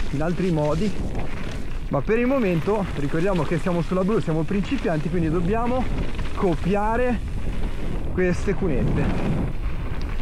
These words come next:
Arrivati a questo punto fate attenzione perché dalla vostra destra arriva la rossa e ovviamente arrivano in velocità, quindi fate attenzione, non incrociate e date precedenza, che è la soluzione migliore.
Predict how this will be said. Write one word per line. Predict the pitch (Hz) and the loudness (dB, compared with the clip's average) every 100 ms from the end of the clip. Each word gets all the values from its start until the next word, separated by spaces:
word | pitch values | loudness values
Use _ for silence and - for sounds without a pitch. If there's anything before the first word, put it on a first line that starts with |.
| - | 0
Arrivati | - 180 220 | 0 2 2
a | 254 | 2
questo | 254 - | 2 2
punto | 202 277 277 | 2 2 2
fate | 226 240 220 | 0 0 0
attenzione | - 196 247 269 | 0 0 2 0
perché | 208 190 208 175 - - - - - | 0 0 0 0 0 -2 -2 -2 -4
dalla | - 165 | -2 0
vostra | 185 220 202 | 2 0 0
destra | 185 226 156 208 226 | 2 0 0 0 0
arriva | 156 170 | 2 2
la | 170 | 2
rossa | 165 233 - 262 277 202 | 2 0 0 0 0 -2
e | 151 | -2
ovviamente | 135 135 202 160 | -2 0 0 0
arrivano | 151 156 127 98 - - - - | 0 0 0 -2 -4 -4 -4 -2
in | 151 | 0
velocità, | 147 151 135 175 208 240 214 | 0 0 0 -2 0 0 0
quindi | - 185 147 110 - - - - - | 0 0 0 -2 -4 -4 -4 -4 -4
fate | - 185 170 | 0 0 0
attenzione, | 156 175 175 226 240 214 | 0 0 0 0 2 2
non | 180 180 | 2 2
incrociate | 170 160 160 147 190 170 135 147 120 - - - - - | 0 0 0 0 0 0 0 0 -2 -4 -4 -6 -6 -4
e | 135 | 0
date | 165 165 160 | 0 2 0
precedenza, | 156 - 156 170 170 | 0 0 0 0 0
che | 151 | 0
è | |
la | 151 | 0
soluzione | 151 143 - 156 | 0 -2 0 0
migliore. | 135 131 190 226 247 | 0 0 2 2 0